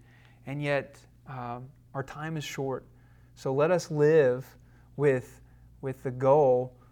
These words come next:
with the desire to make much of Jesus. You know, I, as I mentioned David Platt a few minutes ago, I, I get involved with one of the things he does on a, on a yearly basis called Secret Church,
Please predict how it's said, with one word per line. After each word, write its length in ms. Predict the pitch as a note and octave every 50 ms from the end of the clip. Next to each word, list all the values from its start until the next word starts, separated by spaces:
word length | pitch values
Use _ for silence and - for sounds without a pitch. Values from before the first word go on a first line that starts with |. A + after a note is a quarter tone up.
| _ _ -
with 140 | - C#3 C3+
the 80 | C#3+
desire 680 | B2+ C3 B2+ A#2+ C3+ B2+ C3+ C#3+ C#3+ C3 B2+ B2+ B2+ - _ _ _ _
to 120 | - C#3
make 340 | C3 C3 C3 C3+ C#3+ D#3 E3
much 280 | D3 B2+ C3+ C3+ C3+ -
of 120 | C3+ A#2+
Jesus. 500 | A#2 C3+ B2+ B2+ C3 B2 B2 A#2 A#2+ -
You 60 | B2+
know, 120 | B2+ B2+ B2
I, 360 | B2 B2+ B2+ - - C3+ -
as 140 | - C#3 B2+
I 60 | C#3+
mentioned 280 | C3+ D3 D3+ D3 D3 C3+
David 240 | C#3 C3+ C3 C3 C3
Platt 320 | - C#3+ C3+ C3+ B2+ A#2
a 40 | C3+
few 140 | - - C#3
minutes 240 | C3+ C3+ C3+ - -
ago, 180 | C3+ C3+ C3 B2+
I, 240 | B2 B2 B2 B2 - - - - - - - - - - -
I 100 | D3 C3+
get 120 | C3+ D3 D3
involved 420 | C#3 C3 B2 C3+ C3+ C#3 C3 C3
with 160 | C3+ B2 B2
one 120 | B2+ C3+ C3
of 80 | B2+
the 80 | B2 B2
things 240 | - C3+ C3+ C3 B2
he 120 | B2+ B2+
does 320 | B2+ B2+ C3 C3 B2 B2
on 120 | C3 C3 B2+
a, 160 | B2 B2 B2 -
on 120 | - C3
a 40 | B2
yearly 280 | B2+ C3 C#3 C3+ C3 B2+
basis 360 | B2+ B2+ C3 B2+ - B2+ -
called 220 | - C3 B2 B2
Secret 380 | - - F3 E3+ E3+ - B2+ -
Church, 440 | - C3+ A#2 A#2+ - - - -